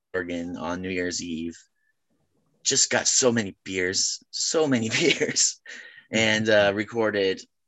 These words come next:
uh, a great original that's actually a three-part song,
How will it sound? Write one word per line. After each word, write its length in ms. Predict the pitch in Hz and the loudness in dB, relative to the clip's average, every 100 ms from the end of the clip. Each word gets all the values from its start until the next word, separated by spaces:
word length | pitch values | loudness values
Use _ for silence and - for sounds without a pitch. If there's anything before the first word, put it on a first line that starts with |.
| _ _ - | _ _ -4
uh, 260 | 92 90 80 | 0 2 0
a 100 | 90 | -2
great 240 | 101 107 | 0 0
original 440 | 104 101 101 104 95 | 2 0 -2 -4 -4
that's 160 | 92 | 0
actually 380 | 101 92 - 95 | 0 0 -2 -2
a 60 | 92 | -2
three-part 760 | - 95 98 - 92 92 - | -4 -4 -4 -2 0 0 -2
song, 600 | - - 92 90 92 92 | -8 -6 -4 -4 -6 -10